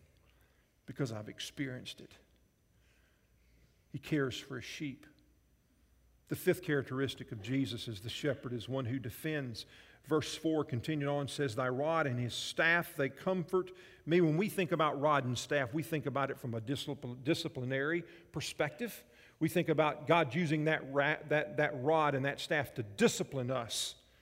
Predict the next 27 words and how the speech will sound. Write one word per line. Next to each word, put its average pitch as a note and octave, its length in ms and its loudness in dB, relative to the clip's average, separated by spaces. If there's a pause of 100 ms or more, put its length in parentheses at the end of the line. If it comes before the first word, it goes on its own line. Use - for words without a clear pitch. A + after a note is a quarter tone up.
(680)
But C3 100 -4
that's A#3 180 0
sort F#4+ 220 4
of - 100 4
odd D#3+ 360 4
because D3+ 280 2
David D#3 340 4
would C#3 160 -2
use G3 280 2
the E3+ 80 4
words, E3 300 4
"The D3 60 -2
rod F3 280 2
and D3 100 0
the C3 80 0
staff, E3+ 340 0
they C#3 120 2
comfort A3 640 -2
me." C#3+ 160 0
What A#3+ 340 -2
in C#3 160 0
the B2+ 80 0
world G3 540 0
is D3 160 4
he C#3+ 120 -2
talking F#3+ 540 -6
about? A#2 400 -2